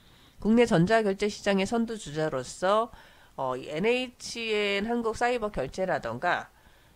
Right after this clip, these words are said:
이 토스페이 원처와 같은 기업들과 경쟁을 하고 있습니다.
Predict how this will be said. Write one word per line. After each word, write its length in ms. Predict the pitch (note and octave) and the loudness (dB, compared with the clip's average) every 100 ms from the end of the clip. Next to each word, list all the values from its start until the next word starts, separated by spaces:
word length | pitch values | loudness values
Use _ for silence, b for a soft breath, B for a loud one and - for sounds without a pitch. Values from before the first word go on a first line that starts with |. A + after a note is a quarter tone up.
| - | -14
이 140 | D3 | -12
토스페이 640 | - C#4 - C#4+ - C#4+ C4+ | -6 -6 -6 -12 -4 -2 0
원처와 400 | D3 D#3+ G#3 F#3 | 0 0 0 2
같은 320 | E3 F3 E3+ | 2 0 -2
기업들과 640 | C#3 - A#2+ A#2 F3 G#3 | -2 -4 -6 0 2 2
경쟁을 500 | A#2+ C#3 E3+ D3+ C3+ | -2 -2 0 -2 -2
하고 160 | E3+ A2+ | -4 -8
있습니다. 460 | - G#2 E2 C3+ | -8 -12 -12 -14